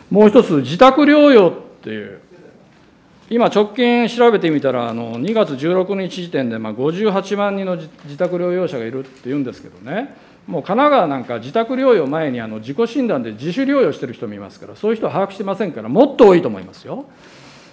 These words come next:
そしてこの一月のコロナ自宅死というのが百五十一人、これ警察庁発表。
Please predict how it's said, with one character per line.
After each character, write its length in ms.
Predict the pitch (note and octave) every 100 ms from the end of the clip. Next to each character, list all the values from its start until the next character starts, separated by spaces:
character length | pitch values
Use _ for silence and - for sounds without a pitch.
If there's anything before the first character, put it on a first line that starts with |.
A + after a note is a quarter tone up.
| _
そ 180 | B3+
し 60 | C#4+
て 100 | B3+
こ 100 | A3
の 80 | F#3+
一 220 | F3 A3+
月 240 | A#3 A#3
の 140 | A#3 F#3
コ 100 | G#3+
ロ 80 | G#3
ナ 140 | D3+
自 100 | B2+
宅 240 | D#3+ D#3+
死 220 | D#3+ E3 B2
と 160 | -
い 60 | C3
う 20 |
の 80 | G3
が 100 | E3
百 240 | B2+ B2+
五 140 | D3+ C#3+
十 120 | C3+
一 220 | B2+ F#3
人、 160 | D3 G#2+
こ 80 |
れ 80 | G#2+
警 120 | C3
察 140 | B2+ B2+
庁 220 | - A#2+
発 200 | A2 - G#2+
表。 160 | G2